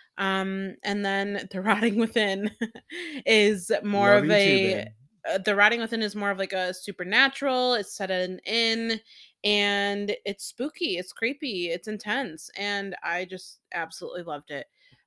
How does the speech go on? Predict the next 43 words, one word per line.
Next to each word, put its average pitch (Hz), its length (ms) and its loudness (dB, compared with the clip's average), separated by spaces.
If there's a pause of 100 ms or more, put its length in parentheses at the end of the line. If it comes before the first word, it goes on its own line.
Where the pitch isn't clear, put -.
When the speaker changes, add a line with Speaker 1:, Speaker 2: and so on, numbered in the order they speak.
Speaker 1:
Um, 190 520 -4
so 208 720 0
what 208 200 0
are, 240 320 2
why 196 140 -4
don't 220 160 -6
you 247 80 -6
list 208 240 -6
the 190 80 -8
ones 185 260 -6
that - 140 -6
we're 175 100 -10
not 175 200 -6
gonna 175 120 -14
talk 165 200 -10
about 156 160 -8
here? 170 200 -8 (340)
If 208 140 -4
you 220 140 -2
wanna 247 240 2
hear 220 540 0
more 196 340 -2
in 190 140 -4
depth 190 340 -4
about 170 360 -4 (240)
those 208 280 -2
two 226 300 -4
and 185 160 -6
then 180 120 -6
a 175 40 -8
couple 190 280 -6
of 175 120 -6
these, 196 460 -6 (420)
like 190 160 0
I 190 60 -2
said, 190 180 -2
go 185 80 0
check 185 180 -2
out 180 120 -2
the 185 60 -2
YouTube 190 380 -6
channels. 196 880 -2
Um, 170 580 -8